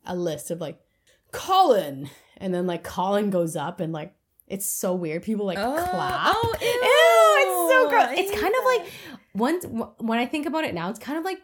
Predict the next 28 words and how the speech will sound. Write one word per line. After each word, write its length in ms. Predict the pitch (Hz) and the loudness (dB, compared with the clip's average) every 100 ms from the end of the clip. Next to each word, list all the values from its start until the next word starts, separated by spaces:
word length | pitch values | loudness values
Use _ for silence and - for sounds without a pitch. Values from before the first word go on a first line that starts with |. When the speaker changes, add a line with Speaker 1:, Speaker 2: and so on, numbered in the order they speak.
| _ | _
Speaker 1:
you 80 | 214 | -4
know, 160 | 240 240 | -4 -4
The 80 | 160 | -8
Bachelor. 640 | - - - 233 285 427 - _ | -6 -8 -6 -4 -4 -6 -12 _
Speaker 2:
Yeah. 260 | 214 208 190 | -4 -2 2
Speaker 1:
When 100 | 247 | 2
they 120 | 226 | 2
call 340 | 196 208 254 | 0 0 2
up 260 | 302 - _ | 2 -2 _
the 80 | 190 | -4
girl 380 | 185 170 170 220 | -2 -2 -2 -4
for, 180 | - - | -6 -10
to 180 | - | -8
get 220 | 190 196 185 | -6 -6 -6
the 80 | |
rose. 600 | 156 139 117 247 370 - - | -8 -8 -6 -4 -6 -8 -12
Speaker 2:
Yeah. 340 | 220 202 170 175 | -10 -8 -8 -2
Speaker 1:
That's 240 | 262 277 | 0 2
what 120 | 311 262 | 0 0
it 80 | |
feels 300 | - 196 170 120 | 0 -4 -4 -8
like. 180 | 90 - _ - | -10 -14 _ -16
Speaker 2:
Oh, 160 | 233 240 | -12 -12
it's 120 | 226 | -14
so 360 | - 254 302 302 | -14 -10 -6 -4
Speaker 1:
It's 220 | 240 240 | -4 -4
Speaker 2:
uncomfortable. 560 | 247 269 - 339 180 160 | -6 -8 -10 -10 -4 -2
Speaker 1:
awful. 800 | 214 202 202 170 156 113 - | 0 2 0 -2 -6 -12 -16